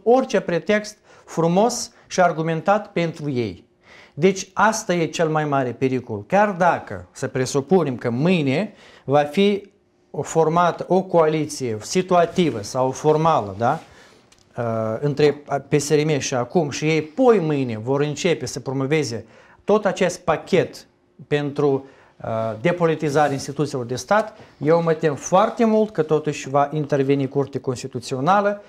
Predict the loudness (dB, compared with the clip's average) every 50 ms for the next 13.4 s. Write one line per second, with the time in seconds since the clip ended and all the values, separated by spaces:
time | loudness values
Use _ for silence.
0 | -20 -20 _ -16 -8 -6 -2 0 2 4 4 4 2 0 -2 -8 _ -20 -4 0
1 | 2 2 2 0 0 2 2 2 2 0 -2 -2 -2 2 4 4 6 6 4 0
2 | -2 -4 -6 -6 -2 0 2 2 2 2 -2 -6 -4 -4 -6 -8 -8 -8 -6 -2
3 | 0 0 0 0 -2 -8 -16 _ _ -10 -8 -6 -4 -4 -4 0 2 2 2 2
4 | 0 -4 -4 -4 -4 -2 -2 -2 -2 -2 -2 -2 -2 -2 -4 -6 -6 -6 -6 -6
5 | -6 -6 -8 -2 0 0 0 0 -2 -6 -6 -4 -6 -6 -6 -4 -4 -4 -4 -2
6 | -2 -4 -4 -4 -4 -4 -2 0 0 0 0 -4 -10 -20 -20 -20 -20 _ _ _
7 | 0 4 4 6 4 4 2 0 0 2 2 2 2 2 2 2 0 -2 0 0
8 | 2 2 4 2 2 2 0 -2 -8 -2 0 2 2 2 2 0 -2 -2 -2 -6
9 | -16 -20 -12 -10 -2 0 2 0 2 2 2 0 0 -2 -8 -18 -20 _ _ _
10 | _ _ _ _ _ -2 0 0 0 -2 -6 -8 -8 0 2 2 4 4 2 0
11 | -2 0 0 0 0 0 0 0 2 2 2 0 -4 -8 -8 -8 -8 -6 -2 0
12 | 0 0 -2 -4 -10 -16 -18 _ _ _ _ -2 -2 0 2 0 0 0 -2 -2
13 | 0 0 0 0 -2 -4 -8 -12